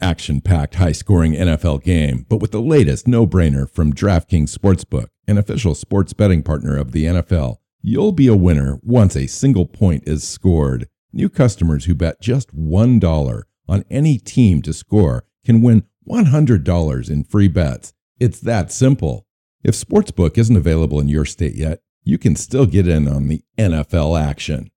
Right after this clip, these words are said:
Everyone can play for huge cash prizes all season long with DraftKings Daily Fantasy Sports Contest. DraftKings is giving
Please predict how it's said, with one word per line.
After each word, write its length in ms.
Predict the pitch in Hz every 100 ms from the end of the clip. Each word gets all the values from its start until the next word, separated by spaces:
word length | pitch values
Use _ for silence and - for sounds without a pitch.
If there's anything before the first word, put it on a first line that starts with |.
| _ -
Everyone 440 | 135 127 73 65
can 180 | - 71
play 260 | - 98
for 200 | 80 78
huge 640 | 76 - 147 151 82 - _
cash 500 | 135 127 78 64 -
prizes 500 | 120 123 104 80 - -
all 220 | 117 87
season 400 | - 113 90 90
long 280 | 107 101 78
with 160 | 73 -
DraftKings 600 | - 117 - 90 76 -
Daily 380 | 87 131 85 65
Fantasy 500 | 113 113 87 - 76
Sports 480 | - 117 104 -
Contest. 760 | - 107 92 73 73 55 55 - _ _ _ -
DraftKings 840 | 117 160 - - 101 71 67 -
is 120 | 82
giving 340 | 78 117 87